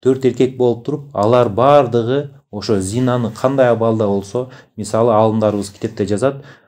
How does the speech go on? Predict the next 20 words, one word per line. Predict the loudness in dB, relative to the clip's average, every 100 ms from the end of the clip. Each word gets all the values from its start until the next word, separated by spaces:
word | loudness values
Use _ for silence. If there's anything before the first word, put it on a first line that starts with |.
| _ -8
э, | -6 -6 -2
калем | 0 2 0 -2 -10
сыя | -4 0 0
челекке | 0 -2 -2
кандай | -4 -4 -2 -2
салынган | 0 0 0 -2
болсо, | -2 -2 -4
ошондой | -4 -2 0 0
көргөн | 0 0 2 2
абалда | 2 2 2 2 2
гана | 0 -2 -6 -18 _
күбөгө | -10 -4 -2 -2 -2
өтө | -2
алат», — | -2 -2 -8 -20 _ _ _ _ _
деген | -4 -2 -2 -4 -4
өзүнүн | -2 0 0 0
аябай | 0 2 0
катуу | -2 -6 -4
шарттары | -6 -8 -10 -10 -12
бар. | -12 -18